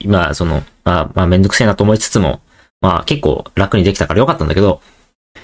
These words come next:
まず本人確認書類と印鑑が必要みたいなことを、知ってて、してたんですけど、でも最初はそ-、それを、そ-、もうそれやりに行くつもりなかったから、「どうにかできませんか」って話をして、「いや、もうこれだったら再発行した方が早いです」って言われて、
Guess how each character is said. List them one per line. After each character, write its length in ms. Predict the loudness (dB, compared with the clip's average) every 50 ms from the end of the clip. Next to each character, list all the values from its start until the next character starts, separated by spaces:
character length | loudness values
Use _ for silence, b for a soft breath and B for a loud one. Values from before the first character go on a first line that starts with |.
| B B B B
ま 80 | -2 0
ず 80 | 2
本 200 | 2 2 2 4 2
人 100 | 2 2
確 180 | 2 0 0
認 120 | 0 2 2
書 120 | 2 2
類 460 | 4 4 4 4 2 2 0 -2 -2
と 240 | -2 0 2 2 4
印 140 | 4 2 2
鑑 180 | 2 0 0
が 80 | 0 -2
必 220 | -2 -4 -2 0
要 120 | 2 2 2
み 100 | 2 2
た 80 | 2
い 20 | 0
な 100 | 0 -2
こ 140 | -4 -4 -2
と 120 | 0 0
を、 320 | 2 2 0 -2 -4 -6 -10 _ _ _ _ _ _ _ _ _ -4 -4 -4
知 40 | -2
っ 20 |
て 100 | -4 -2
て、 360 | 0 2 2 2 0 -2 -6 -12 -20 _ _
し 80 | -4 -2
て 80 | 0
た 100 | 0 0 0
ん 40 | 0
で 60 | -2
す 80 | 0
け 80 | -2 0
ど、 240 | 2 2 2 2 2
で 80 | 0
も 80 | 0 2
最 140 | 2 0 0
初 100 | 2 2
は 80 | 2
そ-、 160 | 2 0 -2 0
そ 160 | 0 0 2
れ 120 | 4 4
を、 320 | 4 4 4 2 2 0 2
そ-、 80 | 2
も 100 | 2 2
う 20 | 2
そ 120 | 2 2
れ 100 | 2 4
や 120 | 4 4
り 200 | 4 4 4 4
に 120 | 4 4 2
行 40 | 2
く 100 | 0 0
つ 80 | 2
も 80 | 2 2
り 40 | 2
な 80 | 2
か 80 | 0 -2
っ 40 | -2
た 100 | -2 -2
か 60 | -2
ら、 220 | -2 -2 -4 -6 B B B B B B B _ _ _ _
「ど 200 | 0 2 4 4
う 40 | 4
に 80 | 4
か 80 | 2 2
で 120 | 2 2
き 80 | 2 2
ま 100 | 2 2
せ 100 | 2 0
ん 60 | 0
か」 80 | 0 2
っ 20 |
て 60 | 2
話 240 | 2 2 2 2 0
を 40 | 0
し 80 | 0 0
て、 260 | 0 0 0 -2 -6 _ _ _ _ -2
「い 40 |
や、 80 | 0 2
も 260 | 4 4 4 2 2
う 40 | 0
こ 80 | 0 0
れ 60 | 0
だ 60 | 0
っ 40 | 0
た 100 | -2 -2
ら 80 | -2
再 160 | 0 0 0 0
発 100 | 0 0
行 80 | 0
し 20 | 0
た 80 | 0
方 40 | 0
が 40 | -2
早 200 | 0 2 2 4
い 40 | 4
で 60 | 2
す」 80 | 0 0
っ 20 |
て 60 | 0
言 40 | 0 0
わ 40 |
れ 60 | 0 -2
て、 240 | -4 -6 -8 -8